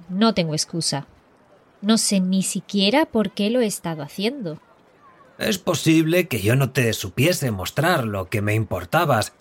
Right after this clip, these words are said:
Speaker 2: o lo mucho que disfrutaba pasando tiempo contigo. No te tratamos como una nena de tu edad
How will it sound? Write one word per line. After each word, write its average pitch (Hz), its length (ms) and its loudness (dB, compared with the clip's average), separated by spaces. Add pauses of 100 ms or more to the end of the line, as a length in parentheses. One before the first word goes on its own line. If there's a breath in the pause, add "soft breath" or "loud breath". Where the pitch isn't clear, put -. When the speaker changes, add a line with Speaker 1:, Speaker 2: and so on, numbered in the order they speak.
(160)
Speaker 2:
o - 100 -8
lo 180 120 0
mucho 202 320 -2
que 175 80 2
disfrutaba 151 720 0
pasando 147 460 -4
tiempo 156 380 -2
contigo. 113 640 -2 (600)
No 117 260 0
te 131 180 2
tratamos 127 680 2
como 98 320 0
una 120 200 2
nena 113 440 0
de 101 160 -2
tu 95 140 -6
edad 113 340 0